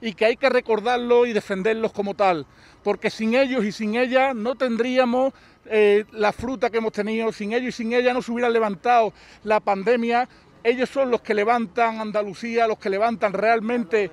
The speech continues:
a, al Estado español y los que levantan realmente a toda Europa. Por ello,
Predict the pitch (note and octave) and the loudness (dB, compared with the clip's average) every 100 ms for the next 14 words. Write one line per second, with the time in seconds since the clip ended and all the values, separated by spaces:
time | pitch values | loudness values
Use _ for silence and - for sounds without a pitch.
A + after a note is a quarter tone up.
0 | - - - F3 F#3+ F#3+ G3+ G3 - B3+ | -10 -20 -4 0 2 2 0 0 -2 -2
1 | A3+ G#3+ A3+ A#3 A3 G#3 G#3 F#3+ G#3 G#3+ | -2 -2 -2 -2 -4 -4 -4 -2 -2 -4
2 | G#3+ G3+ G3+ G3 G3+ G3+ F#3+ F#3 F3 F3 | -8 -4 -4 -4 -8 -4 -4 -2 -4 -4
3 | D#3+ E3 F3 A3 A3+ B3+ | -4 -6 -2 -2 2 0